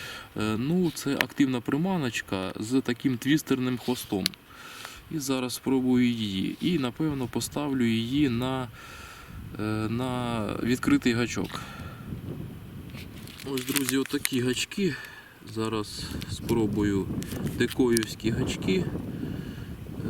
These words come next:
с-, отакі ось червоні.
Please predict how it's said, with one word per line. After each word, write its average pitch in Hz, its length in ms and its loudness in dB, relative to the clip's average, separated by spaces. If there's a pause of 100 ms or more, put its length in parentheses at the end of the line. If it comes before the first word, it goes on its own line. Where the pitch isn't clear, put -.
(1300)
с-, - 680 -4 (340)
отакі 113 400 0
ось - 380 2
червоні. 117 720 2